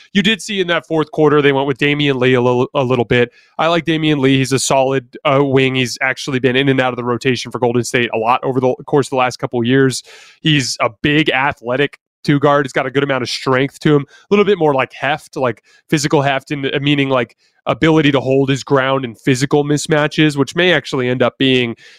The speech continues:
an advantage in this specific series without sh-, with how strong Memphis is. But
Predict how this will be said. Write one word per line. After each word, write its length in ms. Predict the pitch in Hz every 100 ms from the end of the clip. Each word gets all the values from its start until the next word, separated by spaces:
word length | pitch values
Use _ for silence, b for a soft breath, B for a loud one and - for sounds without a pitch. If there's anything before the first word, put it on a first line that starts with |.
| -
an 140 | 139
advantage 500 | 120 113 123 135 120
in 100 | 123
this 120 | 120
specific 460 | - 123 - 127 131
series 340 | - 135 131
without 240 | 117 113 110
sh-, 140 | - 160
with 160 | 131 131
how 120 | 117
strong 380 | - 135 123 113
Memphis 400 | 120 139 151 160
is. 240 | 160 147
But 220 | 131 113